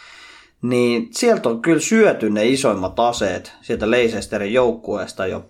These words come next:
pois. Ja se ei ole mun mielestä pystynyt uudistumaan niin tehokkaasti, mitä se on aina muuten joka vuosi tehnyt. Et heillähän on aina periaate, että he myyvät vain yhden tai maksimissaan kaksi heidän avainpelaajaa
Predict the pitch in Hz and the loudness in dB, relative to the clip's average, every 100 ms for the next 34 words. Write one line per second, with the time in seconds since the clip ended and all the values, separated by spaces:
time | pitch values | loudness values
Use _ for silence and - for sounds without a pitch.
0 | - 131 104 87 60 - - - - _ | 0 2 2 0 -6 -10 -12 -16 -20 _
1 | 98 92 180 180 113 139 139 117 - _ | -8 -2 2 4 4 2 2 0 -2 _
2 | - 165 165 110 101 - 160 170 139 113 | 0 0 2 -2 -4 0 2 4 4 2
3 | - 117 104 101 98 98 - _ 113 113 | -2 -4 -2 0 0 -2 -8 _ 0 2
4 | 101 - - _ _ _ - 135 123 - | 0 -4 -12 _ _ _ 0 2 0 -2
5 | 104 - 107 107 98 104 113 113 101 - | -6 -4 -4 -4 -2 0 2 0 -2 -6
6 | - - _ 131 135 120 110 107 131 131 | -20 -20 _ 2 2 2 0 2 2 0
7 | 98 98 98 92 - 160 151 113 107 104 | -4 -4 -4 -6 0 0 2 0 -2 -6
8 | - 98 123 120 113 117 113 123 120 113 | -6 -8 -2 -2 0 0 2 0 -2 -2
9 | 135 127 110 98 87 78 98 110 120 143 | 0 2 2 0 -4 -10 -8 -4 0 2
10 | 143 117 101 - 127 131 135 107 104 - | 2 2 -2 -2 -2 0 0 -4 -8 -16
11 | _ - 123 120 110 101 92 90 143 135 | _ -6 -2 2 2 2 -4 -2 0 2
12 | 120 120 - 117 98 - 98 98 113 113 | 2 0 -2 -8 -6 -6 -6 0 -2 -2
13 | - 95 90 92 104 95 90 95 98 92 | -8 -8 -2 -2 0 -2 -4 -6 -4 -4
14 | 85 - | -6 -8